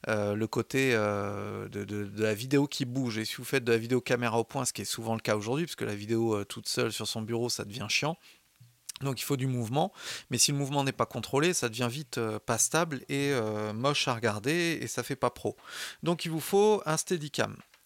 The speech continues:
Alors les Steadicam, même si après sur un logiciel de montage, on, il y a une fonction stabilisation,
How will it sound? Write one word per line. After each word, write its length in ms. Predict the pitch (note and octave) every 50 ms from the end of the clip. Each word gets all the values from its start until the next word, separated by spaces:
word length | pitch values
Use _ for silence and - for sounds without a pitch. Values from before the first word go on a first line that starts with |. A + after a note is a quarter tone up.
| -
Alors 180 | - B2+ G#2+ A2+
les 100 | C3+ D#3+
Steadicam, 800 | - - - F3 C#3+ C3+ A#2+ - - D#3 F3 F#3+ G3+ G3+ - -
même 180 | D#3 D#3+ E3+ D#3+
si 280 | - - - D#3 C3+
après 200 | A2+ - - F3
sur 200 | E3 - - B2
un 480 | A2 G#2+ G#2 G2+ G2+ G2+ G2 G2 G2+ - -
logiciel 360 | A2+ A2+ A2+ - - - A#2+
de 80 | G#2+ G#2
montage, 380 | G#2 G#2 - - E3 F3 D#3
on, 100 | C#3 A#2+
il 80 | A2+ A2
y 20 |
a 40 | A2
une 80 | A2+ G#2+
fonction 340 | - A#2+ A2 - - D#3 D3+
stabilisation, 840 | - - - A#2+ G#2+ A2+ A2 G#2+ G#2 G#2 G2 - - E3+ F#3 A3+